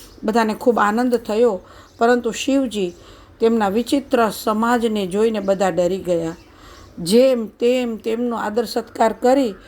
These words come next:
તેઓએ જાન પાસે એને લઈ ગયા.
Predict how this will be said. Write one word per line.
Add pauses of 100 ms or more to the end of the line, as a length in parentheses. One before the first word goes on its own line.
(240)
તેઓએ (1120)
જાન
પાસે (380)
એને
લઈ
ગયા.